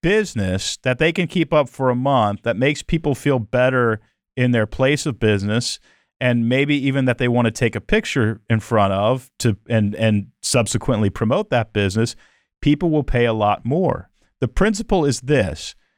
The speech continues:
If you create something that makes people money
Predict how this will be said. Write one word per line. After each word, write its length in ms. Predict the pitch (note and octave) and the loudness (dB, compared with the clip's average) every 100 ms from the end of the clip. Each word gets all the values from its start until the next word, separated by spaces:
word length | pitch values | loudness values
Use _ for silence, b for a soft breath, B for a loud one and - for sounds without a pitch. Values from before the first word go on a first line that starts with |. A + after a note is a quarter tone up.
| _ _ | _ _
If 200 | C#3+ - | -2 0
you 180 | D3 A#3+ | 0 -2
create 520 | - A#3 G#3+ G3 F#3 | -2 -2 2 2 0
something 840 | - - D#3+ C3 - F#2 F2+ B2+ C3 _ _ _ - | -4 0 0 0 -2 -2 -2 -6 -12 _ _ _ -2
that 260 | C3+ C#3 | 0 0
makes 560 | A#2 A#2 D3 F#3+ A3 - | -2 -2 2 2 0 -8
people 440 | - G3 F3 F3 | -2 -2 0 0
money 600 | C#3+ C#3 C#3+ G#2 F2+ E2 | 0 2 2 0 -4 -14